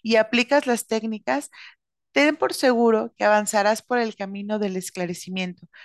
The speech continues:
Acabarás dominando el arte de gobernarte a ti mismo. Verás tu vida como lo que realmente es, una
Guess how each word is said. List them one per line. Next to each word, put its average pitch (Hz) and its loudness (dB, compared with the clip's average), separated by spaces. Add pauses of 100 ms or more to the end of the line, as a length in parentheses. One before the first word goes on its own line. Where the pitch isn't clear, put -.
(120)
Acabarás 202 4
dominando 226 0
el 214 4
arte 208 2
de 233 2
gobernarte 190 -4
a 196 -6
ti 185 -10
mismo. 190 -10 (380)
Verás 214 4
tu 285 0
vida 226 0
como 214 0
lo 202 0
que 202 0
realmente 196 -2
es, 180 -10 (340)
una 262 4